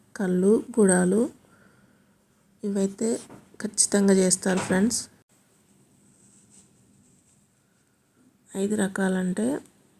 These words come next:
కందులు వేయొద్దంట ఫ్రెండ్స్. శనగలు, ఉలువలు, ఉమ్, బొబ్బర్లు,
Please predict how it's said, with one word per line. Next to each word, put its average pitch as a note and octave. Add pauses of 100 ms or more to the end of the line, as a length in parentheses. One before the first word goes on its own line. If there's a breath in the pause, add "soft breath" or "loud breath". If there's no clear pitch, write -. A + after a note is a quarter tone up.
(340)
కందులు G#3
వేయొద్దంట F#3
ఫ్రెండ్స్. F#3+ (720 soft breath)
శనగలు, G#3 (400)
ఉలువలు, G#3 (640)
ఉమ్, G3 (1600 soft breath)
బొబ్బర్లు, G#3+